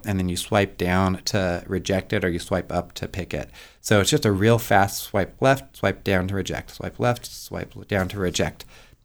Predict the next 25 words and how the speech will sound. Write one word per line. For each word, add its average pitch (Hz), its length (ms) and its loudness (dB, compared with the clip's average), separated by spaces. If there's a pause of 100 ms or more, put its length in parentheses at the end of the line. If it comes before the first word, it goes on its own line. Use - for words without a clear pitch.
And 113 120 4
all 110 220 6
of 127 140 4
those 113 400 6
things - 500 -2
sync - 320 2 (200)
back 107 360 4
to - 140 -2
your 98 320 2
desktop 92 560 0
version, 82 440 -4 (380)
um, 92 520 -8
where 92 140 -6
then 85 180 -4
you 80 100 -4
can 85 340 -12 (400)
edit 85 240 -4
from 82 200 -8
there. 78 220 -12
So 95 280 4 (380)
I 127 80 8
use 160 220 8
that. 120 340 8
I'll, 113 200 2 (120)
it, 131 320 2